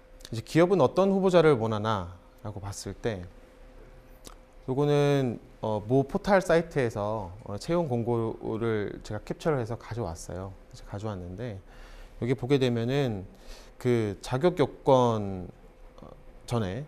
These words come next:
이제 엠 앤 에이 및 제이브이 업무라고 해서 이쪽에는 엠 앤 에이, 뭐 조인트 벤처, 국내외 시장 분석, 신사업 개발 및 기획, 중장기 미래 사업 전략 수립, 관련 분야,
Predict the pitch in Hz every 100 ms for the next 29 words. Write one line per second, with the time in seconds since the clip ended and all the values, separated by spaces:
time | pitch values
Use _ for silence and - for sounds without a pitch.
0 | - - - 131 147 147 143 135 135 139
1 | - 117 117 131 120 110 110 110 101 104
2 | 98 92 95 87 87 - - - - -
3 | 117 110 110 110 107 - 120 117 123 156
4 | 139 104 110 107 107 101 95 - 120 143
5 | 165 - 120 117 117 113 107 - 117 110
6 | 104 101 - 104 95 120 151 - - -
7 | - - 151 147 131 117 107 104 110 -
8 | - 101 117 156 - - 107 104 110 101
9 | 101 104 104 104 - 104 101 107 101 95
10 | - - 135 - - - - - - -
11 | - 123 117 - 107 127 156